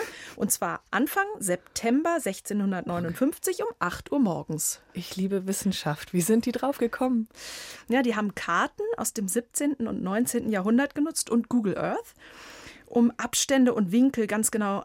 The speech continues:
Speaker 1: einordnen zu können und damit den Standpunkt. Dann konnten sie den genauen Stand der Sonne berechnen.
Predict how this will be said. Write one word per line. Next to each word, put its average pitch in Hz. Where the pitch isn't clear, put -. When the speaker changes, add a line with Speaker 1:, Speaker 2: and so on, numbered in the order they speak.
Speaker 1:
einordnen 185
zu -
können 170
und 170
damit 190
den 190
Standpunkt. -
Dann 214
konnten 269
sie 254
den 220
genauen 202
Stand 240
der 202
Sonne 233
berechnen. 175